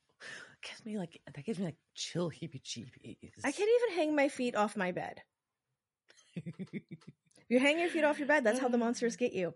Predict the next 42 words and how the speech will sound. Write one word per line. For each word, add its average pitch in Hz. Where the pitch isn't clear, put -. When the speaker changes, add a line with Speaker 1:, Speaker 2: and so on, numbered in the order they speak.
Speaker 2:
You 220
just 240
know. 240
Speaker 1:
They, 175
that's -
how 208
they 190
grab 196
you. 110
If 131
you're 170
on 269
the 220
Speaker 2:
They 160
just 131
Speaker 1:
bed, 269
they're 403
Speaker 2:
grab 370
you. 196
Speaker 1:
fine. -
Speaker 2:
That's 240
right. -
Speaker 1:
Yeah. -
Speaker 2:
So 381
then 403
we 508
Speaker 1:
Oh. 415
Speaker 2:
go 339
and 294
we 302
cut 466
from 359
this 202
to 269
an 262
exterior 415
shot 226
of 214
a 220
house 226
that 240
has 330